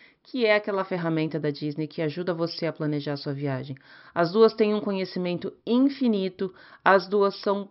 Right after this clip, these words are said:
muito queridas ao trazer qualquer tipo de informação no que se refere a viagens pra Disney.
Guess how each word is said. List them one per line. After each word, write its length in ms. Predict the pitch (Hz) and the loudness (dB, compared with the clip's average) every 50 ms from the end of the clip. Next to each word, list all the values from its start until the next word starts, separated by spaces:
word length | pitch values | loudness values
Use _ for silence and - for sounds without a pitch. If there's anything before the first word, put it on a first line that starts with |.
| _ - | _ -4
muito 720 | 220 226 233 233 233 233 247 262 269 277 285 285 277 269 | 0 2 2 4 4 4 4 4 4 4 4 2 0 -4
queridas 640 | 233 - 226 202 180 185 185 202 190 196 180 170 - | -4 0 2 2 2 2 0 0 0 -2 -2 -2 0
ao 120 | 185 175 | -2 -2
trazer 420 | 165 170 165 165 156 160 - 165 165 | -2 -2 -4 -4 -2 -2 -2 -4 -4
qualquer 380 | 165 - 160 151 - - 180 | -4 -6 -10 -8 -8 -8 -10
tipo 280 | 180 - - 175 170 160 | -10 -10 -12 -12 -12 -10
de 80 | 160 170 | -8 -6
informação 760 | 165 151 - 165 151 147 147 143 - - - 170 165 165 160 | -6 -6 -6 -4 -4 -4 -4 -4 -6 -4 -2 -2 0 0 -2
no 100 | 156 143 | -2 -4
que 80 | - | -6
se 140 | - - 165 | -10 -10 -8
refere 480 | 151 156 151 - - 156 143 139 143 143 | -8 -10 -10 -6 -4 -2 -2 0 0 0
a 20 | |
viagens 480 | 139 143 151 147 143 143 139 143 143 139 | -2 -2 -2 -2 -2 -2 -2 -4 -6 -8
pra 140 | - 143 131 | -10 -12 -12
Disney. 500 | 131 - 156 170 170 165 180 175 175 | -10 -10 -8 -8 -8 -6 -8 -8 -8